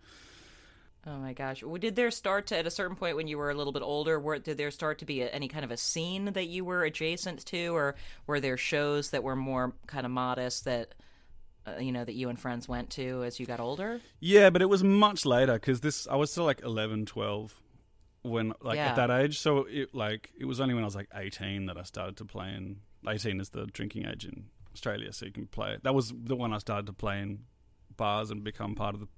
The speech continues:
Speaker 2: like, the Perth local music scene.
Speaker 1: Right,
Speaker 2: Um,
Speaker 1: but from eleven to eighteen, you were, you were still, you were focused, though you, that was a path you thought of yourself as being on,
Speaker 2: Oh,
Speaker 1: that, like,
Speaker 2: hundred percent.
Speaker 1: "I'm gonna play a show,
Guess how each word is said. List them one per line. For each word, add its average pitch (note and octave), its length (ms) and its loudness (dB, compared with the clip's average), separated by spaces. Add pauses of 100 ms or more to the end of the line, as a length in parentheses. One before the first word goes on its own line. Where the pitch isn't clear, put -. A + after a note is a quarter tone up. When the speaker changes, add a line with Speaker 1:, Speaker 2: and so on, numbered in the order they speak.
(140)
Speaker 2:
like, A2 160 -10
the G2+ 80 -12
Perth G#2+ 340 4
local G2+ 280 -8
music G2 260 -10
scene. G#2 300 -12 (680)
Speaker 1:
Right, C#3+ 360 6
Speaker 2:
Um, A#2+ 80 4
Speaker 1:
but C#3 100 4
from D#3+ 240 4
eleven D#3+ 380 4
to F3 100 0
eighteen, D3 540 0
you C3+ 180 -2
were, C3 220 0
you C3+ 160 -4
were C3 100 0
still, C3 380 0
you D3 160 -4
were C#3 100 0
focused, C3+ 600 0
though B2 140 0
you, A#2+ 320 -4
that B2 200 0
was B2 160 -2
a A#2+ 60 -8
path A#2 400 -2
you A#2 100 -8
thought A#2 280 -4
of A2+ 60 -10
yourself A2+ 380 -6
as A2+ 100 -10
being A#2 320 -2
on, A2 100 2
Speaker 2:
Oh, D#3+ 40 10
Speaker 1:
that, D3 80 10
like, C3+ 60 8
Speaker 2:
hundred C#3 240 6
percent. A#2 180 -2
Speaker 1:
"I'm A#2 120 0
gonna - 60 -2
play B2 200 2
a A#2+ 40 -2
show, C3+ 340 0